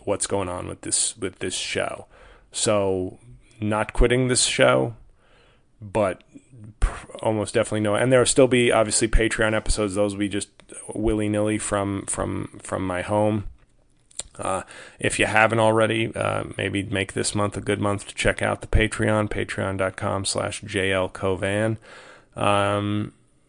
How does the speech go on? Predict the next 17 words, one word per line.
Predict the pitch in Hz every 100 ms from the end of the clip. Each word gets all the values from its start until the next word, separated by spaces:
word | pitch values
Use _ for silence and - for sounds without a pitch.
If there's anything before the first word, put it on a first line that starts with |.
| _ _ _
good | 147 156
stuff. | - 147 147 -
Cons-, | - 113 - -
you | 127
know, | 107
putting | - 117 113
up | 110
a |
lot | 110 110
of, | 113 113 110
putting | 113 110
up | 110
a | 110
lot | 104
of | 107
stuff. | - 110 110 - -
Uh, | 101 98